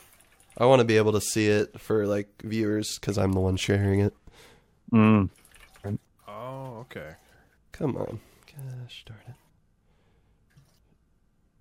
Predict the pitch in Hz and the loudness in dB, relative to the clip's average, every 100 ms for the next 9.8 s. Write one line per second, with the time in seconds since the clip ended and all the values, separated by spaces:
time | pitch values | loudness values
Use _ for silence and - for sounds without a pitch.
0 | _ _ _ _ _ _ _ _ _ _ | _ _ _ _ _ _ _ _ _ _
1 | _ _ _ _ _ _ _ _ _ _ | _ _ _ _ _ _ _ _ _ _
2 | _ _ - 95 78 98 101 95 92 - | _ _ -6 -2 -2 -2 0 0 -2 0
3 | 131 135 120 - 107 78 69 65 101 - | 2 2 -2 -4 -6 -6 -6 -4 -6 -8
4 | - - - - - - - - - - | -10 -8 -10 -8 -8 -8 -10 -14 -14 -12
5 | - 104 - - 156 - _ _ _ _ | -12 -12 -12 -10 -8 -10 _ _ _ _
6 | _ - - _ _ - - _ - _ | _ -20 -20 _ _ -20 -20 _ -20 _
7 | _ _ _ _ _ _ 139 113 147 135 | _ _ _ _ _ _ -2 0 0 0
8 | 139 131 147 131 - 110 104 98 85 95 | -2 -2 -2 -2 -4 -8 -10 -12 -14 -14
9 | - 92 - 82 82 - 78 | -14 -14 -14 -14 -8 -2 -2